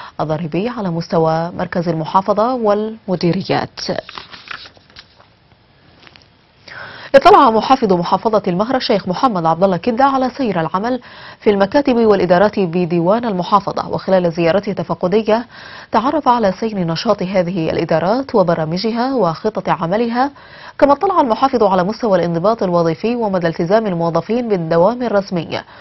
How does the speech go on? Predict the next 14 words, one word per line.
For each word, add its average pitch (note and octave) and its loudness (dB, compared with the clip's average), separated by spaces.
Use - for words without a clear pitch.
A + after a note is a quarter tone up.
مشددا F3+ 0
على G#3+ 2
ضرورة G3 0
الانضباط F#3 0
في A3 -4
العمل E3+ 2
وتنفيذ E3+ -2
المهام G#3 -2
والتحلي F#3+ 0
بروح E3+ -2
المسؤولية F#3+ -2
والتفاني G#3+ -2
في A3 4
العمل E3 2